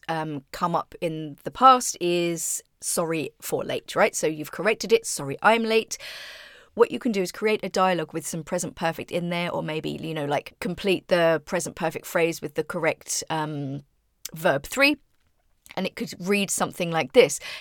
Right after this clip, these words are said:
A says, "Sorry, I'm late. I've never been here before, so I couldn't find it," right? And, you know, "I've never been here before." Maybe, um, they have to actually write "be," um, in the correct fo-, form, right? So there's, like, a kind of a gap fill.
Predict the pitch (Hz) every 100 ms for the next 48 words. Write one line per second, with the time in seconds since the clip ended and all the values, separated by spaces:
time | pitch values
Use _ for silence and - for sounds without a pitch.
0 | - 233 233 226 - 196 185 180 - -
1 | - - 285 277 233 202 165 185 - -
2 | - _ _ _ 202 208 254 233 220 262
3 | 240 202 190 - 185 180 - - 190 180
4 | 180 180 180 180 180 - 185 175 - 160
5 | 151 135 - - - 196 - 175 170 180
6 | 160 - 175 170 180 170 180 175 170 165
7 | 160 - 165 156 170 175 165 170 160 151
8 | - 156 151 151 - - 185 175 175 -
9 | 196 175 - 175 170 170 165 151 156 180
10 | 160 156 165 - - - 165 165 185 170
11 | 160 180 147 - - 151 139 - 180 139
12 | 160 165 - 165 165 160 151 180 160 147
13 | - - - - 139 -